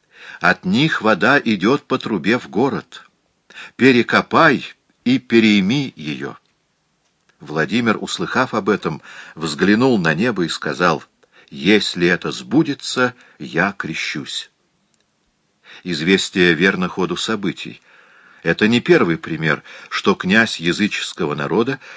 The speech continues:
принимает христианство при условии победы,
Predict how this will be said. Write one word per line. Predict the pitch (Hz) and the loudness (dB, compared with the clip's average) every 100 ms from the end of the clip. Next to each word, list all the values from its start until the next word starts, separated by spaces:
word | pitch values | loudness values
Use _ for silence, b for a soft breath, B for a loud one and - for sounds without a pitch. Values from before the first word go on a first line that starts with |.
| B | B
принимает | 95 85 90 113 110 98 | 0 2 4 6 4 2
христианство | - 92 - 98 107 107 - 104 | -4 -6 -2 2 2 0 -2 -2
при | - 95 | 0 -2
условии | 95 - 90 104 104 104 | -2 -4 0 0 2 0
победы, | - 104 92 135 113 78 - | 0 -2 2 2 2 -2 -8